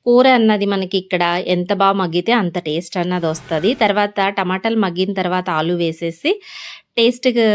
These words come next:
తగిన సాల్ట్, అలాగే ఒక స్పూన్ కారం అన్నది వేసి ఒక్క ఫైవ్ మినిట్స్ మగ్గిన తర్వాత వాటర్ అన్నది యాడ్ చేయాలండి. మనకి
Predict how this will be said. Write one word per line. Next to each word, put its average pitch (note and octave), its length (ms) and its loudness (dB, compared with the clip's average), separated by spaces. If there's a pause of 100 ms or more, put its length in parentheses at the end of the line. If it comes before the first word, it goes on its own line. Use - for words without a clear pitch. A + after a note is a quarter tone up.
(300)
తగిన F#3+ 240 0
సాల్ట్, E3+ 460 -2 (180)
అలాగే G3 360 0 (320)
ఒక A3+ 180 0 (280)
స్పూన్ A3+ 360 4
కారం E3+ 340 0
అన్నది E3+ 340 -2
వేసి E3 460 0 (120)
ఒక్క - 220 0
ఫైవ్ A#3 280 2
మినిట్స్ A3+ 340 0
మగ్గిన G#3 480 2
తర్వాత F3 420 0 (160)
వాటర్ F#3 420 2
అన్నది E3+ 340 0
యాడ్ E3 320 -2
చేయాలండి. D#3+ 580 0 (500)
మనకి A3 380 2